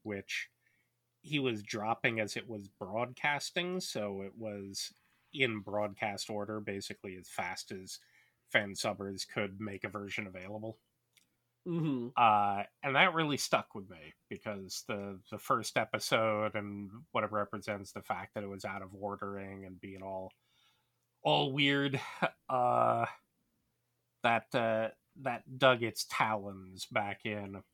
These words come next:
Speaker 1: And shortly after that, I had a friend who out of nowhere said, "Hey, you wanna go to Otakon?" And that was odd, because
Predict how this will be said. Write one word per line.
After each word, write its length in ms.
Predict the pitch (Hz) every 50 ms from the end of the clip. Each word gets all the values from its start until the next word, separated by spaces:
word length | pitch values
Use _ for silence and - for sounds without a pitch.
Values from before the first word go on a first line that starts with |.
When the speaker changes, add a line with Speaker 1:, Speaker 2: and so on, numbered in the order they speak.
| _ _ _ _ _ _ _ _ _ _ _ _ _ _ _ _ _ -
Speaker 1:
And 160 | 127 113 110
shortly 500 | - - 175 160 139 - - 123 117 139
after 360 | 190 202 - - - 156 127
that, 320 | 123 120 113 110 110 - - _ _ _ _ _ _ _ _ _ _ -
I 120 | 147 139
had 220 | 131 127 139 123 117
a 60 | 113
friend 400 | - - - 165 160 151 131 117
who 120 | - 135
out 160 | 120 113 113 107
of 80 | 110
nowhere 460 | 123 160 190 175 139 123 113 113 107
said, 320 | 101 - - 127 113 107 107
"Hey, 520 | - - 202 196 190 185 180 175 165 - _ _ _ _ _ _ _ _ _ _ _ _
you 220 | 147 131 127 139
wanna 280 | 131 131 143 151 151 147
go 160 | 131 147 143
to 80 | 135 127
Otakon?" 640 | 131 165 175 147 110 - - 101 90 80 78 - - _ _ _ _ _ _ _ _ _ _ _ _ _ - _ _ _ _ _ _ _ _ _ _ _ _ _ _ _
And 140 | 123 120 117
that 180 | 147 190 -
was 180 | 127 131 113 -
odd, 340 | 110 95 95 90 101 131 131
because 560 | 113 95 - 117 104 101 95 95 95 - -